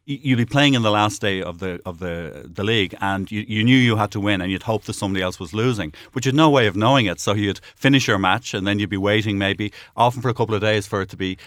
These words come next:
officially fed back. So it just took that immediacy that we take for granted with, with global sport,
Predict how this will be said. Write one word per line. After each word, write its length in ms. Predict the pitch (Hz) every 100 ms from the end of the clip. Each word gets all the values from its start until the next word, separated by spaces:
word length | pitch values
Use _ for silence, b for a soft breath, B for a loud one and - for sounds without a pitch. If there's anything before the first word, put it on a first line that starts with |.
| B
officially 400 | 101 120 120 107
fed 300 | - 107 95
back. 220 | 95 95 B
So 200 | - 131
it 140 | 123 120
just 300 | 147 - -
took 200 | 151 -
that 140 | 120
immediacy 520 | 110 120 123 117 -
that 120 | 95 92
we 100 | 92
take 240 | - 117
for 120 | -
granted 500 | 98 98 101 95 80 - b b
with, 220 | 98 95
with 240 | 95 92 -
global 380 | 104 110 107 101
sport, 420 | - 82 80